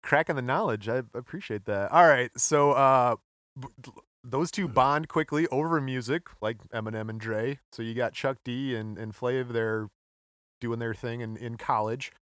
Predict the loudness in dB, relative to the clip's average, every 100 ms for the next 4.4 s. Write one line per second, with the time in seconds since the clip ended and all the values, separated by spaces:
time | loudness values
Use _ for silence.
0 | _ -2 0 0 -2 -8 -14 _ _ _
1 | _ _ 0 0 0 0 0 0 -4 -4
2 | -8 -6 -4 -2 -4 -6 -8 -6 -6 -6
3 | -8 -10 -8 -10 -10 -8 -8 -8 -8 -10
4 | -10 -12 -14